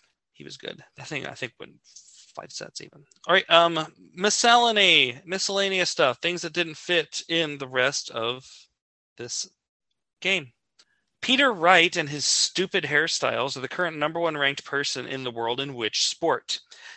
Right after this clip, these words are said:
He beat Michael Smith for the twenty twenty-two world title and Michael Van Gerven for the twenty twenty world title. All right, uh, Mason, you were in second here. What'd you say?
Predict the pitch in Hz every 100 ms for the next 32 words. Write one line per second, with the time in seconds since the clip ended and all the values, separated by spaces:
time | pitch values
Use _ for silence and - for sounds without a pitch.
0 | _ - 135 135 127 123 - 123 - 165
1 | 185 165 - - 123 - 131 127 - 117
2 | - 139 131 143 139 156 170 185 _ -
3 | - 123 117 131 160 143 131 123 123 139
4 | 123 107 113 - - 113 - 107 110 -
5 | 135 127 107 64 - 82 - - _ _
6 | _ _ _ _ _ _ _ _ - 165
7 | 196 175 151 165 185 170 160 151 185 175
8 | 143 139 - - 147 156 123 117 120 127
9 | -